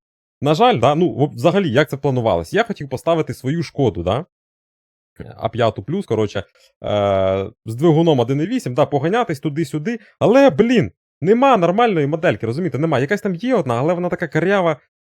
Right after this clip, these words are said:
е, якась крива коса, блін. Я так подумав, блін, а чо ні? Це, в принципі, та сама тачка. Ну, у них платформа однакова, да? Це в нас виходить П Q тридцять п'ять. Тому який сенс, яка тачка? Тим паче, що тут стоїть теж такий самий Т С I-ний двигун, блін.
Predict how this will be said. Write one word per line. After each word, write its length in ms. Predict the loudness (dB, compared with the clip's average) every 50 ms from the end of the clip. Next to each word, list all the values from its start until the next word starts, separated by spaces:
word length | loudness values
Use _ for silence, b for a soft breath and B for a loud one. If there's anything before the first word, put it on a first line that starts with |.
| _ -4
е, 80 | -4
якась 280 | -4 -4 -4 -6 -6 -6
крива 420 | -6 -2 0 2 2 2 2 2
коса, 360 | 0 0 -4 -2 0 0 0 0
блін. 160 | 0 -2 -2
Я 100 | -2 -2
так 160 | -2 -4 -6
подумав, 400 | -8 -6 -4 -2 0 0 -2 -2 _ _ _ _
блін, 280 | -10 -6 -4 -4 -4 -4
а 100 | -4 -6
чо 160 | -4 -4 -4 -2
ні? 160 | -2 -2 -4
Це, 100 | -4 -6
в 60 | -4
принципі, 420 | -2 -2 -2 -2 -4 -6 -8 -4
та 160 | -2 -2 -2 0
сама 240 | -2 -2 -2 -2
тачка. 320 | -2 -2 -2 -4 -4 -4 -4
Ну, 160 | -2 -2 B B B -2
у 60 | 0
них 160 | 0 0 0
платформа 480 | -2 -4 -2 0 0 2 2 4 2 2
однакова, 420 | 2 0 -2 -4 -4 -6 -6 -4
да? 180 | -4 -4 -4 -6 _ _ _ _ _ _ _
Це 80 | -8 -6
в 40 |
нас 140 | -6 -6 -8
виходить 320 | -6 -6 -4 -4 -4 -4 -6
П 80 | -8
Q 140 | -8 -6 -4
тридцять 240 | -4 -4 -4 -2 0
п'ять. 160 | 0 0 0 b b b b b _
Тому 300 | -2 2 2 2 0 0 _ _ _ _
який 320 | -2 -2 -2 0 -2 -2
сенс, 240 | -2 -2 -2 -2 -2
яка 160 | -4 -6 -4
тачка? 260 | -2 -2 -2 -2 -4
Тим 140 | -4 -4 -2
паче, 200 | -2 -2 -2 -4
що 80 | -6 -8
тут 120 | -8 -8
стоїть 320 | -4 -2 -2 -2 -2 _
теж 340 | 2 4 4 6 4 2 -2 _ _ _ _ -4
такий 260 | -2 -2 -2 -2 -4
самий 380 | 0 2 4 4 6 4 2
Т 240 | 0 0 0 0 0
С 120 | 0 0 0
I-ний 280 | 0 2 2 0 -2
двигун, 400 | -2 0 0 0 0 0 -2 -4
блін. 180 | -6 -10 -12